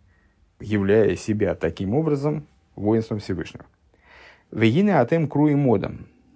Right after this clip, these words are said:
И вот, вы называетесь человеком. В трактате «Ивамейс» мудрецы отмечают, что именно евреи из четырех терминов, э, которые об-, могут обозначать в Писании человека, именно евреи называются термином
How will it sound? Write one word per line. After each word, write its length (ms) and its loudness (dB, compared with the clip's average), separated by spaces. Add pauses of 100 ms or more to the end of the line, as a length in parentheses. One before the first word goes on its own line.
(420)
И 240 0
вот, 460 0 (220)
вы 280 2
называетесь 920 -2
человеком. 680 0 (960)
В 60 -20
трактате 460 2
«Ивамейс» 640 -2
мудрецы 400 -2
отмечают, 760 2 (160)
что 300 2
именно 500 0
евреи 640 -2 (240)
из 120 -4
четырех 480 -2
терминов, 500 -8 (540)
э, 180 -8
которые 420 -2
об-, 200 -6
могут 280 -2
обозначать 540 -6 (200)
в 120 -20
Писании 460 -4
человека, 500 -2
именно 320 -2
евреи 320 -2
называются 560 -4
термином 520 -2